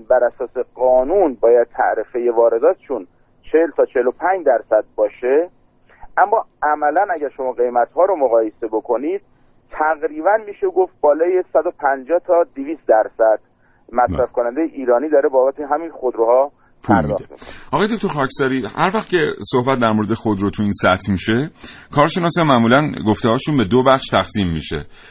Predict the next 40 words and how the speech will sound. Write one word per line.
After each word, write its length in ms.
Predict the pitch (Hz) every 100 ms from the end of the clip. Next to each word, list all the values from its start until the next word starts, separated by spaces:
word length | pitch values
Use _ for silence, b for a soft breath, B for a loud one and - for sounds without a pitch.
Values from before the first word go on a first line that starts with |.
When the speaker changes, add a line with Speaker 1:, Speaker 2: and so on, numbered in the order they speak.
| B
Speaker 2:
یعنی 140 | 104 127
خودروی 360 | 123 101 139 143
وارداتی، 720 | 165 160 165 160 156 165 165
خودروی 400 | - - 113 120
تولید 440 | 131 120 98 90 85
داخل. 360 | 92 87 87 76 b b b b
اه، 280 | - 117 107
هرچند 280 | 147 160 185
که 80 | 190
ما 120 | 175
می‌دونیم 260 | 180 170 175
که 60 | -
این 160 | 180 175
بحث 180 | 175 160
به 60 | 135
این 140 | 127
سادگی 460 | 139 - 117 117 123
هم 200 | 147 143
نیست. 360 | 135 120 - - B B B
یه 100 | 139
زمانی 340 | 156 143 143 165
ما 120 | 165
می‌گفتیم 400 | 160 147 151 156 147
که 160 | 160 156
بخش 240 | 151 147 -
اعظمی 340 | 117 123 139
از 100 | 123 -
خودرویی 380 | 113 98 113 120
که 120 | 110
در 160 | 98 90 85
داخل 340 | 92 - 104
کشور 340 | 98 92 98
تولید 320 | 87 104 95 98
می‌شه 180 | 95
رو 80 | 113
خودمون 400 | 113 143 180 165
داریم 200 | 131 113
می‌سازیم، 540 | 107 95 101 92 104 110 B B B
بعد 160 | 147 165 -
ارز 220 | 151 165